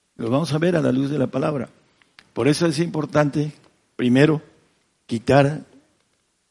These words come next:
el entendimiento. ¿Cuál es el entendimiento humano que tenemos? Pues lo que hemos aprendido y entendido a través de alguna profesión, en una área, un área de profesión, ahí somos entendidos.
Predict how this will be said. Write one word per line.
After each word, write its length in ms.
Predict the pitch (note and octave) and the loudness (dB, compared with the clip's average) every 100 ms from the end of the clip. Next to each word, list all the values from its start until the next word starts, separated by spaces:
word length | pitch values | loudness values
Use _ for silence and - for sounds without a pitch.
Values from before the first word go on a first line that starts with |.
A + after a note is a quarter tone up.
| _ | _
el 120 | - A#2+ | -2 0
entendimiento. 760 | A2+ B2 A2+ A2 B2+ B2+ A#2+ | 0 -2 -2 2 2 2 0
¿Cuál 180 | D#3 F3 | -4 -4
es 120 | E3 | -4
el 100 | D3 | -2
entendimiento 760 | C3 C3 B2 B2+ C#3+ C#3 A#2+ - | 0 2 2 2 0 -2 -6 -6
humano 400 | C3+ B2+ C#3+ D3 | -4 -2 0 -2
que 100 | A#2+ | -2
tenemos? 500 | G#2+ A2 F#2 E2 - _ _ _ _ _ _ _ _ _ _ | -4 -4 -6 -12 -20 _ _ _ _ _ _ _ _ _ _
Pues 180 | F#3 F3+ | -4 -4
lo 80 | C#3 | -4
que 80 | |
hemos 180 | D#3+ D#3 | -6 -4
aprendido 680 | C#3+ A#2+ B2 A#2 D#3+ D3 A2+ A2 - _ _ _ _ _ _ _ _ _ _ _ | -2 -2 -2 0 0 0 -6 -10 -18 _ _ _ _ _ _ _ _ _ _ _
y 80 | A#2 | -2
entendido 600 | A#2+ A#2 A#2 E3+ G3 A#2 - _ _ _ _ _ _ _ _ - | -2 0 0 2 0 -4 -10 _ _ _ _ _ _ _ _ -14
a 40 | |
través 340 | A2+ A#2 D3 D#3 | -4 2 4 6
de 500 | D3+ B2+ G#2+ G2+ A#2+ _ _ _ _ _ _ _ - | 4 4 2 -2 -10 _ _ _ _ _ _ _ -4
alguna 300 | B2 E3+ D#3+ | 0 0 0
profesión, 640 | C#3 B2+ B2 F3 G3+ F3 | -2 -2 0 0 0 -2
en 100 | A#2+ B2 | 0 0
una 200 | C#3+ E3+ | 0 0
área, 260 | F3+ F3+ - | 0 0 -2
un 140 | E3 | -2
área 300 | F#3 F#3 F3 | 0 2 2
de 120 | E3 | 0
profesión, 500 | D#3+ D3+ D3+ B2+ F#3+ | -2 -2 -2 -2 -4
ahí 280 | F#3 C3+ D#3 | -2 -2 -2
somos 340 | D3+ F3+ E3+ | -2 -4 -4
entendidos. 720 | C#3+ C#3 D3+ D#3+ G3 E3+ - | -4 -2 -2 0 -2 -4 -10